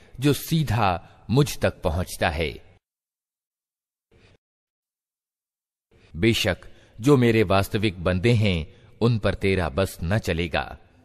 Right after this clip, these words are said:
तेरा बस तो सिर्फ उन बहके हुए लोगों ही पर चलेगा जो तेरा अनुसरण करें। और उन सब के लिए जहन्नम की धमकी है।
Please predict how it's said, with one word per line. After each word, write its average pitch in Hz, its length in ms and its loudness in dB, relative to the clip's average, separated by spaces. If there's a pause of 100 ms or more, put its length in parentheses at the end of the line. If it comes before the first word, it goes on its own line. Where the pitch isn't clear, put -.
(120)
तेरा 175 300 8
बस 127 340 2
तो 110 500 4
सिर्फ 135 300 2
उन 110 300 2
बहके 104 400 2
हुए 110 300 4
लोगों 98 540 2
ही 139 160 4
पर 110 180 0
चलेगा 92 680 2 (300)
जो 120 140 4
तेरा 104 280 4
अनुसरण 90 600 0
करें। - 600 -2 (3250)
और 90 360 2
उन 95 300 0
सब - 260 -4
के 98 120 0
लिए 85 500 0 (240)
जहन्नम 95 600 4
की 95 160 -2
धमकी 87 440 0
है। 90 400 -2